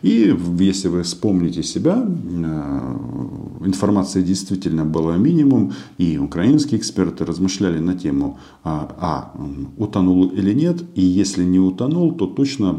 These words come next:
э, потерял, а, способность вести боевые действия, что, а, в наших, м, в нашем случае является уже абсолютным успехом. Но вот, а, проходит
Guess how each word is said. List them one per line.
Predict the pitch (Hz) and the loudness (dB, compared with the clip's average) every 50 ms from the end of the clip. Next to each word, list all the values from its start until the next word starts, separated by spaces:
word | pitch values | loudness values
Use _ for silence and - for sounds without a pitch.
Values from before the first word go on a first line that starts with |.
| 76 - | -4 -4
э, | 92 92 85 78 76 - - | -4 -4 -2 -4 -6 -6 -8
потерял, | 85 - 90 85 98 104 107 104 104 - - - - - _ _ | -6 -4 -2 -2 -2 -2 -2 -2 -4 -8 -16 -20 -20 -20 _ _
а, | - 87 - 80 76 78 78 73 71 - 123 - 60 - 120 - 60 - | -10 -8 -8 -6 -8 -8 -8 -8 -6 -6 -8 -8 -8 -8 -8 -10 -10 -10
способность | - - - 90 - - 107 104 101 95 82 85 - - | -8 -6 -6 -6 -4 -4 -4 -2 0 0 -2 -2 -4 -4
вести | 92 90 90 87 - - - | -2 -2 -2 -2 -2 -6 -4
боевые | 90 90 85 85 82 80 85 85 82 | -2 0 0 0 0 0 0 0 -2
действия, | 82 76 69 65 - - - - - - 65 64 64 - - - - - - | -2 -4 -4 -6 -6 -8 -10 -10 -8 -8 -8 -8 -8 -14 -18 -20 -20 -16 -16
что, | - - - 175 226 - - 196 - - | -10 -2 0 0 2 0 -2 -6 -12 -10
а, | - - - 82 80 76 | -8 -6 -4 -4 -4 -4
в | 73 76 87 | -4 0 2
наших, | 98 101 - - - 82 76 - - - - | 2 2 2 2 -2 -6 -6 -8 -10 -8 -6
м, | - 80 76 71 - | -4 -4 -2 -2 0
в | 87 | 0
нашем | 90 90 - - 98 - | 0 -2 -2 -4 -6 -6
случае | - - 190 190 - - 127 120 - - - - - - _ _ | -6 -4 -4 -4 -2 0 0 0 0 -2 -6 -12 -18 -20 _ _
является | 95 95 85 82 80 85 107 117 123 120 117 - 104 92 90 90 - - - _ | 2 2 4 4 4 2 2 2 2 2 0 -2 -2 -4 -4 -6 -10 -16 -20 _
уже | - 117 104 90 82 - 85 85 90 95 92 - - - - _ | -4 -2 -2 -2 -2 -2 0 0 0 0 -2 -4 -12 -18 -20 _
абсолютным | _ 110 117 117 - - - 101 85 78 76 73 73 - 76 76 76 67 - - - - _ | _ -6 -6 -4 -6 -4 -2 -2 -2 -2 -4 -6 -6 -6 -6 -6 -6 -6 -8 -12 -18 -14 _
успехом. | 107 110 - - - - 78 65 - - - - - - - - - - _ _ _ _ _ | -4 -4 -4 -4 -4 -4 -4 -4 -4 -6 -10 -10 -10 -10 -12 -14 -18 -20 _ _ _ _ _
Но | - 82 107 | -4 0 2
вот, | 143 196 233 - - - - - - | 2 2 2 0 -4 -10 -16 -16 -8
а, | - 92 87 80 76 67 58 58 57 - - - - - - - _ | -4 -4 -2 -2 -2 -4 -4 -6 -8 -8 -10 -14 -16 -20 -20 -16 _
проходит | - 85 87 - - 175 180 185 156 - - | -8 -8 -6 -2 0 0 2 2 0 -2 -4